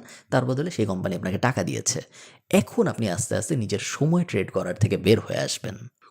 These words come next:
কঠিন হবে, কষ্ট হবে, আপনি হয়তো পাঁচ সাতবার ফেলও করবেন, but আপনার কাছে এখন এনাফ এক্সপিরিয়েন্সও আছে, আপনার কাছে এখন এনাফ ফান্ডও আছে এবং আপনি এখন মোটামুটিভাবে এই রিস্কগুলো নেওয়ার জন্য প্রস্তুত।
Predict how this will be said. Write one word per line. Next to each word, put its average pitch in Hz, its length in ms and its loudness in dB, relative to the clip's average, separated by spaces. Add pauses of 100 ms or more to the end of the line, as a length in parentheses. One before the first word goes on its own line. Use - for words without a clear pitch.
কঠিন 220 260 10
হবে, 143 260 6 (180)
কষ্ট 156 260 0
হবে, 120 300 8 (120)
আপনি - 200 -2
হয়তো 110 160 2
পাঁচ 107 180 4
সাতবার 107 300 2
ফেলও 127 300 8
করবেন, 165 420 2
but 113 140 4
আপনার 131 220 0
কাছে 131 200 2
এখন 123 160 2
এনাফ 117 200 2
এক্সপিরিয়েন্সও 143 640 2
আছে, 143 180 2
আপনার 104 200 0
কাছে 98 180 0
এখন 98 160 -2
এনাফ - 260 -6
ফান্ডও 165 320 2
আছে 165 280 2
এবং 131 220 2
আপনি - 280 0
এখন 160 320 -2
মোটামুটিভাবে 117 640 -2
এই 131 100 2
রিস্কগুলো 95 400 -4
নেওয়ার 90 260 -4
জন্য 107 180 -4
প্রস্তুত। - 560 0